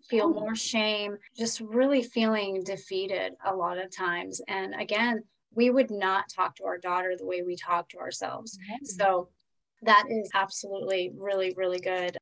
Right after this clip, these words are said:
Speaker 1: advice. And to just really, again, get into God's word and learn who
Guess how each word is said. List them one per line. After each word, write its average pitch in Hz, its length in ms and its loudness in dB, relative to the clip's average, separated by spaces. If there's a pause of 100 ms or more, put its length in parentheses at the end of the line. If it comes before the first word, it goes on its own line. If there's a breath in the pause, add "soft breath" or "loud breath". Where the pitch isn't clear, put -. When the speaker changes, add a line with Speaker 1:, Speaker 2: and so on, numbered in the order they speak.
(100)
Speaker 1:
advice. 208 520 4
And 185 180 2
to 185 140 -6
just 202 380 -6
really, 247 280 10
again, 220 380 2
get 208 180 2
into 240 200 2
God's 247 340 4
word 240 320 0 (200)
and 196 180 -4 (120)
learn 220 460 0 (400 soft breath)
who 254 480 10